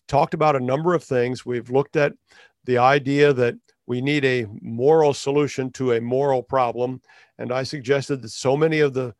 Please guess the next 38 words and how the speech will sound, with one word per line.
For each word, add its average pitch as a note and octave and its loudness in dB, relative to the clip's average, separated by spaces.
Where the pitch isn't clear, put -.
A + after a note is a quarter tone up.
solutions C#3+ -4
we B2+ -6
hear D3+ -2
about A#2 -4
seem D3 -4
to C3+ -10
be C3 -4
rooted C#3 0
in, B2+ -4
in B2+ -6
a B2+ -4
racial C#3 0
solution B2 -6
to B2 -4
try C#3 -2
to C#3+ -4
solve C3+ -2
some C#3 -6
racial D3 0
inequality C#3 0
of A2+ -8
one B2 -4
kind A#2 -6
or A#2 -4
another. G#2+ -8
And B2 -8
I C#3 0
suggested D#3 0
that, C#3 4
that C3+ -2
we D3 -2
really F#3+ 4
can't F3+ -4
solve C#3+ 0
a A#2+ 0
moral A#2+ 0
problem B2 -2
by A2 -6